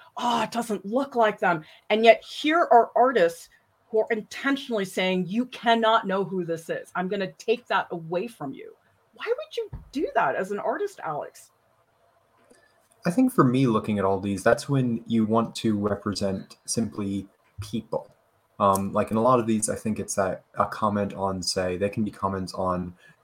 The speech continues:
Speaker 2: race or gender or humans' reaction to the environment, um,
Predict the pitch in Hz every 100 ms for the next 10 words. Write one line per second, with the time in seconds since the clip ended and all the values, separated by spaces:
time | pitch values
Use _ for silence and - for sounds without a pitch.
0 | - 113 120 113 - 117 101 92 87 101
1 | 107 113 113 110 110 - 110 98 92 -
2 | 110 107 101 - 101 98 95 - 104 -
3 | 95 90 87 101 113 113 117 - - _
4 | _ _ 101 92 92 92